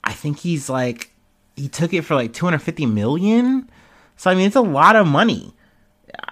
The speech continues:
It definitely seems like it's worth it for some of the people to even just take the loss. And some people have kind of, like, said, "Hey, yeah, I, I," what is it? Yeah, Graham, Graeme McDowell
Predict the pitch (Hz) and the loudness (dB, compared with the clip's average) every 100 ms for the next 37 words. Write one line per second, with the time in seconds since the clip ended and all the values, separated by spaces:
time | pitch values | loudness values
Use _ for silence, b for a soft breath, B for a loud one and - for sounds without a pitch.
0 | - - 147 127 151 160 180 180 180 165 | -16 -10 -8 -2 0 0 -2 -2 -2 -2
1 | 139 120 107 117 160 170 139 135 147 135 | -2 -6 -2 0 2 2 0 0 0 -2
2 | 135 139 131 117 131 123 120 117 - - | -4 -6 -6 -2 -2 -2 -2 -6 -8 -6
3 | 139 135 117 107 113 151 - 123 117 127 | -6 -4 -4 -2 0 0 -2 -6 -6 -6
4 | 123 131 117 123 120 - 123 120 113 120 | -6 -6 -6 -4 -4 -4 -6 -6 -2 -2
5 | 117 - _ _ _ _ - - 120 113 | -2 -8 _ _ _ _ -12 -4 -4 0
6 | 147 139 143 120 120 - 123 139 131 - | 0 4 4 2 -2 -4 -4 -2 -4 -10
7 | b b b 131 131 113 117 127 113 92 | b b b 0 2 0 0 2 2 -2
8 | 87 117 110 131 135 151 165 180 185 - | -8 -12 -2 4 6 6 6 4 0 -4
9 | - - 120 120 139 170 185 196 208 b | -18 -12 -2 2 4 6 4 4 0 b
10 | b b 131 120 120 120 131 165 185 233 | b b -2 -2 0 2 4 4 2 -2